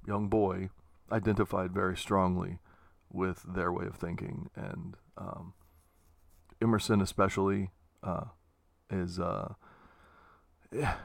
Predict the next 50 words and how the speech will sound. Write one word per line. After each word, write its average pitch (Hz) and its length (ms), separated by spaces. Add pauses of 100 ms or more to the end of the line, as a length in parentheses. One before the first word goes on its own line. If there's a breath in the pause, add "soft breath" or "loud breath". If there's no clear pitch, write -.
you'd 131 140
be 120 80
hard-pressed 98 440
to 101 80
find 98 220
anything 101 340
that 95 80
he 95 80
said 92 200
that 92 100
I 92 80
didn't 95 440
at 101 160
some 101 280
point 92 300 (340)
agree 95 220
with. - 220
I, 104 200
I - 20
know 120 160
that 107 200
there 110 140
were 98 120
some 101 280
things 95 300
that 95 120
here 101 140
and 95 100
there 95 160
that 92 100
were 92 120
obviously 92 260
questionable 92 480
now, 90 560
and, 98 140
uh, - 160
you 95 100
know, 107 220
I 95 120
agree 92 200
with - 100
those, 104 220
but, - 160 (200 loud breath)
or 110 80
I 113 40
don't 117 160
agree 98 140
with 98 100
those, - 180
but, 85 180